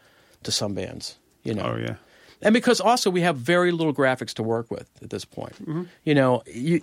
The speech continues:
Speaker 1: you know, any new band or any current band can come up with all sorts of graphics to use. We're restricted to what exists, basically.
Speaker 2: Well, the, the T-shirt, uh, that you gave me is, um, uh, Out of Step. Yeah.
Speaker 1: Mm-hmm.
Speaker 2: Yeah. And, um,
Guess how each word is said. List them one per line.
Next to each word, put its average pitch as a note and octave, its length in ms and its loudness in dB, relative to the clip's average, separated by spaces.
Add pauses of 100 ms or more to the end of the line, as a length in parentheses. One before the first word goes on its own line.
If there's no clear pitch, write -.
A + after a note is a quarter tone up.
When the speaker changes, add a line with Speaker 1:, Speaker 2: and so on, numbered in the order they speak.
Speaker 1:
you D3 160 0
know, C3+ 100 6
any F3 240 4
new F3 240 4
band B2+ 340 0
or C3+ 60 2
any D3+ 120 0
current E3 400 0
band A2 280 -2
can C3+ 120 -2
come D#3 140 2
up C3 100 2
with G#2+ 120 -2
all D3 280 4
sorts C3+ 340 -2
of A2+ 60 -4
graphics G#2+ 440 0
to A2+ 100 -6
use. G2+ 260 -4 (600)
We're A3 140 6
restricted E3+ 480 2
to C#3+ 100 0
what C3+ 180 2
exists, - 600 -4
basically. B2 500 -2
Speaker 2:
Well, F3+ 80 -2
the, D#3+ 200 -8
the C#3+ 240 -10
T-shirt, C#3 600 -8 (240)
uh, A#2+ 200 -4
that G#2+ 120 -10
you C3 160 -6
gave D#3 140 -4
me G#2+ 140 -4
is, G2+ 220 -10
um, G#2 480 -10 (300)
uh, G2+ 600 -10 (280)
Out A#2+ 120 -6
of G#2 100 -12 (1120)
Step. C3+ 340 -6
Yeah. A#2+ 260 -6 (160)
Speaker 1:
Mm-hmm. C3 220 0 (160)
Speaker 2:
Yeah. D#3+ 280 -4
And, B2 360 -2
um, G#2 540 -2